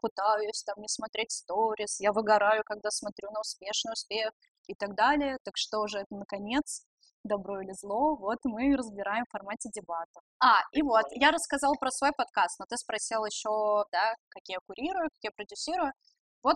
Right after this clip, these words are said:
у нас есть подкаст «Порно», это подкаст студии коммуникации Бисмарт. Я также продюсировала наш подкаст совместно с, со студией, с брендом «Headhunter».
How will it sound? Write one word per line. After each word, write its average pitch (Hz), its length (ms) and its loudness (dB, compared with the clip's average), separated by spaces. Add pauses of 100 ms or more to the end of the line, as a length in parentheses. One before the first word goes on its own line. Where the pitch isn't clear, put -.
у - 20 2
нас 226 220 -2
есть 214 160 -6
подкаст - 460 -4
«Порно», 311 800 4
это - 280 -10
подкаст 180 440 -4
студии 180 340 -12
коммуникации 180 440 -10
Бисмарт. 294 520 0 (100)
Я 208 240 -2
также 214 420 2
продюсировала 190 920 -4
наш 196 300 0
подкаст 190 440 0
совместно 190 480 -6
с, - 160 -6
со - 120 -6
студией, 214 540 -4
с - 160 -4 (460)
брендом 254 400 2
«Headhunter». 202 680 -2